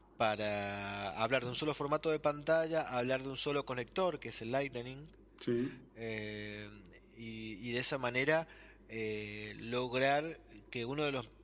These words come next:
Speaker 1: mayores atributos que tiene I O S siete se sostenga y se mantenga, que es la no fragmentación. Eh, eh, eh,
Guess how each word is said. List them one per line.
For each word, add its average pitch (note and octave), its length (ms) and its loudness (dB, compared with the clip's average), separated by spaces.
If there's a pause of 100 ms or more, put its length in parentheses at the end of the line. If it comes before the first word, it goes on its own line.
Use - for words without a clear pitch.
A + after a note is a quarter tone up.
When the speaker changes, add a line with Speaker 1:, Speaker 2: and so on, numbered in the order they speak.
Speaker 1:
mayores B2+ 440 -2
atributos C#3+ 500 -2
que A2+ 140 -4
tiene B2 520 -2
I C3 100 0
O C3+ 40 -2
S C3 80 0
siete C#3+ 380 0 (280)
se - 160 -6
sostenga C#3+ 440 -2
y D3+ 40 0
se C3 120 -2
mantenga, C3 500 0
que A#2 240 0
es A#2+ 220 -4
la A2 160 -2
no C#3 180 0
fragmentación. A#2 720 -2 (720)
Eh, A#2+ 460 0 (1600)
eh, C#3 140 -10 (160)
eh, A#2+ 120 -6